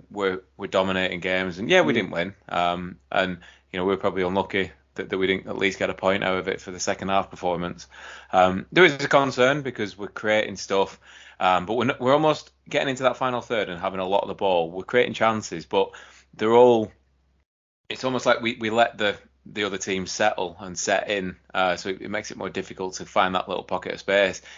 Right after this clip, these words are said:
Speaker 2: Mm.
Speaker 1: It's almost like, and I described this to, to a pal at work today, as like a, a poor man's Man City. We, we, you know, we're moving it around really well, but we've just not got that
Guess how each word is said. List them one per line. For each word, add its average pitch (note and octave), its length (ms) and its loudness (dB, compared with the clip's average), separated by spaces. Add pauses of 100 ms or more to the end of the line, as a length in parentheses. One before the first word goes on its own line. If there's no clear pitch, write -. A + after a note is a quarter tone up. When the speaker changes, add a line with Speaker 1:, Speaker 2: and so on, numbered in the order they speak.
(120)
Speaker 2:
Mm. A#2 80 -8
Speaker 1:
It's G#2+ 140 0
almost C#3 400 6
like, G2+ 180 4
and G2+ 80 -4
I G#2 60 -2
described G#2+ 340 -2
this G#2+ 200 -10
to, F#2+ 140 -6
to F#2+ 180 -14
a F2 40 -10
pal F2+ 220 -6
at - 80 -10
work G#2 240 2
today, G2 320 2 (320)
as G2 160 0
like G#2 140 0
a, F#2+ 100 -6 (100)
a G#2+ 60 -12
poor A2 260 0
man's G2 260 0
Man F#2 200 -2
City. G#2+ 340 -2
We, F#2 140 -4
we, G2 320 -10
you G#2 80 -2
know, F#2 100 2
we're F#2 140 2
moving A#2 380 6
it G#2+ 100 4
around G#2 340 4
really G2 320 -4
well, F#2+ 480 2 (380)
but G#2+ 80 -6
we've F#2+ 180 -6
just A#2+ 160 -4
not A#2 220 2
got G#2+ 220 -2
that - 180 -2